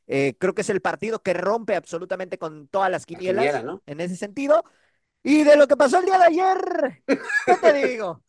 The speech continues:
Speaker 1: ¿Qué te digo, no? Digo, ahí,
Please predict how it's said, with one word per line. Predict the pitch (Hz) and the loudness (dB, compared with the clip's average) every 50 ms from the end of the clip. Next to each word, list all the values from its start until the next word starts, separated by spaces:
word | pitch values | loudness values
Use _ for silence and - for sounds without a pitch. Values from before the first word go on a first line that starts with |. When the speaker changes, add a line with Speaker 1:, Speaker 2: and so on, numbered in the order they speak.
| _ _ _ _ | _ _ _ _
Speaker 1:
¿Qué | - 381 403 | -8 -8 -6
te | 403 381 320 | -4 -2 -2
digo, | 285 254 226 208 208 196 | -2 -2 -4 -2 -2 -2
no? | 208 254 320 - 165 180 - 190 - 196 - - - | -2 -2 -2 -2 -2 -4 -4 -4 -4 -4 -4 -4 -2
Digo, | 180 240 254 240 196 165 165 - _ _ _ _ _ _ _ - | 0 2 2 2 2 -2 -4 -8 _ _ _ _ _ _ _ -4
ahí, | 175 185 208 247 294 311 311 302 | -2 0 0 0 0 -2 -2 -2